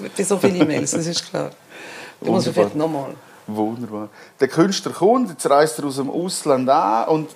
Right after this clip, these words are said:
Speaker 2: dann, ähm, gibt's das Stichwort Backline.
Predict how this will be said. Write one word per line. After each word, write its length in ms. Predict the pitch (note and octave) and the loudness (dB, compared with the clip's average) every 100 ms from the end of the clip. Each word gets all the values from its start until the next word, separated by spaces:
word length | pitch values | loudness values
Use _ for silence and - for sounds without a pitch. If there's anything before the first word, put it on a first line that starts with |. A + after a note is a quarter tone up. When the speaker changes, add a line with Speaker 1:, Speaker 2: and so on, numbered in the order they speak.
| - | 0
Speaker 2:
dann, 340 | D3 D3+ D#3 C#3+ | 4 4 2 2
ähm, 500 | C#3 C3+ C3+ C3+ - - | 6 6 6 2 -6 -12
gibt's 220 | C#3 B2+ | -12 -10
das 300 | C3+ B2 - | -8 -6 -6
Stichwort 500 | - C#3+ D3 C3+ A#2+ G#2+ | -6 -4 -2 -2 -2 2
Backline. 640 | B2 - B2 G2 E2+ E2 | 2 2 2 4 4 0